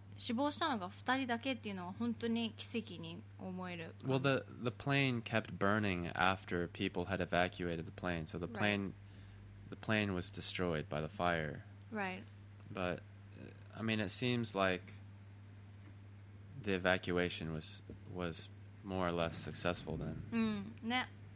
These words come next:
Speaker 1: でも、七秒前まで全くそのパイロットたちが落ち着いてて、何もトラブルのサインがなかったっていうから。
Speaker 2: Can, can you imagine that? Can you imagine being inside of an airplane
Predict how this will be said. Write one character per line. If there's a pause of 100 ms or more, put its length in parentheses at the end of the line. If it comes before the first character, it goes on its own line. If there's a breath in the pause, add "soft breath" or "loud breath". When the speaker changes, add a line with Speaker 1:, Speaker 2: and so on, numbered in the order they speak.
(560 loud breath)
Speaker 1:
で
も、 (480)
七
秒
前
ま
で
全 (220)
く
そ
の
パ
イ
ロ
ッ
ト
た
ち
が
落
ち
着
い
て
て、
何
も
ト
ラ
ブ
ル
の
サ
イ
ン
が
な
か
っ
た
っ
て
い
う
か
ら。 (240)
Speaker 2:
Can,
can
you
imagine
that?
Can
you
imagine
being
inside
of
an
airplane